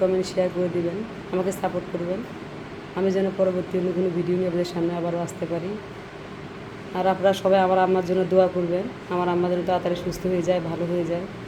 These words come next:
আর আমাকে বেশি বেশি করে সাপোর্ট করবেন। আমার শরীরটা বেশি ভালো নেই, তারপরও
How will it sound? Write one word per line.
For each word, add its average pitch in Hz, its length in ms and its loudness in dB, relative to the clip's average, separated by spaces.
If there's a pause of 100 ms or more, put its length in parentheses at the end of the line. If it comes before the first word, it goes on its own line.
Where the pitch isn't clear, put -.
(2000)
আর 180 120 2
আমাকে 185 260 0
বেশি 180 200 -2
বেশি 180 180 -2
করে 185 200 -2
সাপোর্ট 175 320 -2
করবেন। 180 280 -2 (1800)
আমার 202 160 2
শরীরটা 202 320 4
বেশি 208 240 6
ভালো 196 140 6 (100)
নেই, 202 120 6 (2250)
তারপরও 196 360 4